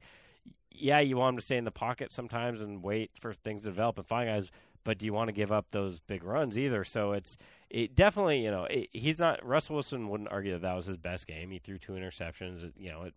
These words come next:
wasn't necessarily that in rhythm the whole game, but the, the remarkable thing about him, even in a game like that where he's struggling, he goes out and, you know, puts up two touchdowns and a hundred and forty some yards, I think it was, in the fourth quarter. He just,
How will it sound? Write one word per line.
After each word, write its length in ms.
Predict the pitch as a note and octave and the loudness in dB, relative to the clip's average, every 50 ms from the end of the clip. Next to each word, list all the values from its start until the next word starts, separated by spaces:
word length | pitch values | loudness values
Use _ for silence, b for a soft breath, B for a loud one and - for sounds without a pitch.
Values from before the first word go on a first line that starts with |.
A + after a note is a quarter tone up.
| _ - | _ -8
wasn't 360 | G2+ G#2 G2 F2+ G2+ F#2+ - _ _ - - | -6 -6 -4 -6 -8 -10 -12 _ _ -20 -12
necessarily 600 | A2+ G#2+ F#2+ - - - F#2+ F2+ F#2 F2 F#2 F2+ - b b b b b b b - | -8 -8 -8 -8 -6 -8 -6 -6 -4 -4 -4 -6 -6 b b b b b b b -6
that 280 | G2 G2+ F#2 F2 - - - | -2 0 0 0 -2 -4 -6
in 240 | A2 G2+ F#2+ F2+ | -6 -6 -6 -6
rhythm 360 | E2 F2 F2+ F2 G2 G2+ G2 F#2 | -6 -4 -4 -2 -4 -4 -4 -6
the 60 | F2 | -8
whole 180 | - G#2 F#2+ | -6 -6 -8
game, 380 | E2+ E2+ F2 F2 F2+ F#2+ G2 F2+ - | -6 -4 -4 -4 -4 -6 -8 -8 -4
but 200 | - F#2+ F2+ - - b b b b b b b b b _ - C3+ A2 - | -2 -2 -2 -4 -8 b b b b b b b b b _ -20 -12 -4 -2
the, 140 | B2+ B2 - A#2+ | -2 0 0 -2
the 120 | B2 B2 | -2 -2
remarkable 420 | B2+ B2 B2+ C3+ D3 - - D3 | -2 -2 0 -2 -2 -2 -4 -8
thing 200 | C#3 - C#3 A#2+ | -4 -4 -2 -2
about 220 | G#2+ G2 A2+ A#2 A2 | 2 2 4 4 4
him, 160 | A#2 G2+ G2 | 2 -2 -4
even 280 | - G#2+ A2 A#2 A#2+ A2+ | -4 -4 -4 -2 -2 -2
in 60 | G#2 | -2
a 40 | G2+ | -2
game 160 | G#2 G2+ G2+ | -4 -2 -2
like 220 | G2+ G2 F2 - | -2 -4 -4 -4
that 320 | F#2 F#2+ F#2+ G2 - - - | -4 -4 -2 -2 -4 -6 -8
where 100 | E2+ E2+ | -12 -10
he's 200 | G#2 G2+ F2 - | -10 -10 -10 -10
struggling, 380 | - - F#2 F#2+ F#2 F2 D#2+ - | -10 -8 -8 -8 -8 -10 -12 -14
he 100 | - F#2+ | -14 -12
goes 240 | - A2 A2 G#2+ G#2+ | -8 -6 -6 -4 -2
out 220 | A2 G#2 G#2 - | -2 -2 -2 -4
and, 340 | - F#2 F2 E2+ E2+ C#2 - _ _ _ _ _ - | -8 -12 -14 -14 -14 -16 -18 _ _ _ _ _ -18
you 140 | G2+ F#2+ | -14 -14
know, 200 | E2 D2+ E2 E2+ _ _ _ _ _ _ - | -14 -14 -16 -18 _ _ _ _ _ _ -10
puts 180 | - - - | -10 -8 -6
up 140 | A2 F#2+ - | -6 -8 -8
two 140 | - - A#2 | -8 -12 -10
touchdowns 680 | - - G#2+ G2+ - - - G#2+ G2+ G2+ G2+ G2 F2+ F2 | -6 -6 -6 -6 -6 -6 -6 -4 -4 -4 -6 -6 -8 -10
and 320 | F2 F2 F2 E2+ E2 D#2 | -10 -10 -10 -12 -14 -14
a 60 | - - | -14 -12
hundred 300 | - G#2+ G#2+ G2+ G2 F#2+ | -10 -8 -8 -8 -8 -10
and 100 | F#2+ F2 | -10 -14
forty 300 | - - G#2 F#2 F#2+ F#2 | -12 -12 -10 -10 -10 -10
some 240 | E2+ - G2 F#2 F#2 | -10 -10 -10 -10 -8
yards, 240 | F#2 F#2 F#2+ F2+ F2+ | -8 -8 -8 -8 -8
I 60 | E2 | -10
think 180 | - - F2+ | -10 -12 -12
it 60 | - F2+ | -10 -10
was, 180 | F2+ F2+ F2 | -8 -8 -10
in 60 | F#2 | -10
the 80 | F2+ - | -12 -12
fourth 260 | - F#2 E2+ E2+ - | -10 -10 -10 -10 -12
quarter. 160 | - F2+ F2+ | -14 -12 -10
He 140 | E2+ F#2 G2 | -8 -10 -8
just, 180 | F#2+ G2 - | -10 -10 -14